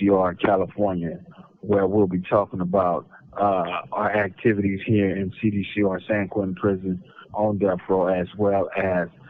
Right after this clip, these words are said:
the mistreatment by officers and the mistreatment and the disrespect that we have been receiving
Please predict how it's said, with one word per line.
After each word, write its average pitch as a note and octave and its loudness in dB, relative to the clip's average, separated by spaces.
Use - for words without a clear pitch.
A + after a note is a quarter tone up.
the F2+ -4
mistreatment G2 0
by F#2+ 2
officers G2 -2
and E2+ -2
the F#2 -4
mistreatment G2+ 0
and F2+ 0
the F2 0
disrespect G2 -2
that F#2+ 0
we G2+ 0
have F#2 -2
been F#2+ -2
receiving F#2+ -2